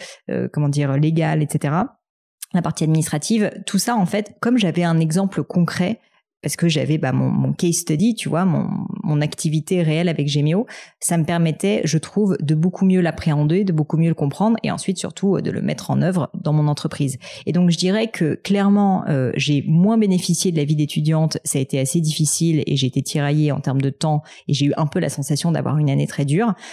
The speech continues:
Mais à l'inverse, je sais aussi que j'ai finalement beaucoup plus tiré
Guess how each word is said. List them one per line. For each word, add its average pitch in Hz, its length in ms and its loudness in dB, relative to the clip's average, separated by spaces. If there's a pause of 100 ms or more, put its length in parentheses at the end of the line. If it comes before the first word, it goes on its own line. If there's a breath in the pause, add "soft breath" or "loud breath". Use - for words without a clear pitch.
(120 loud breath)
Mais 131 160 -2
à 151 80 -2
l'inverse, 156 640 -2
je 147 160 2
sais 196 320 0
aussi 202 580 0
que 175 340 0
j'ai 143 300 0 (100)
finalement 190 640 2
beaucoup 185 360 2
plus - 440 -2
tiré 190 540 2